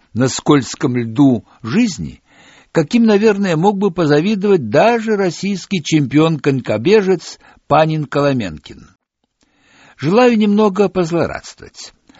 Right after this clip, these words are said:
Страны Антанты, как и германский блок,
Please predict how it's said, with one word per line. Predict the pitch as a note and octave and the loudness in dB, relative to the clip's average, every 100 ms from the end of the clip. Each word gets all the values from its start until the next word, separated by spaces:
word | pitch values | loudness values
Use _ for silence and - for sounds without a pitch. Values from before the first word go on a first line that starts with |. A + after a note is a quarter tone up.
| - _ | -20 _
Страны | - - E3 E3 D#3 | -12 -2 2 2 2
Антанты, | D3 D3+ D3 A#3 F#3 - D2 B1+ _ _ - | 2 0 0 0 0 -6 -16 -18 _ _ -10
как | G#2+ | -10
и | G2 | -8
германский | G2 B2 C3 A2+ G2 - | -4 -2 0 -4 -4 -10
блок, | F2+ E3 A3 - | -2 0 0 -4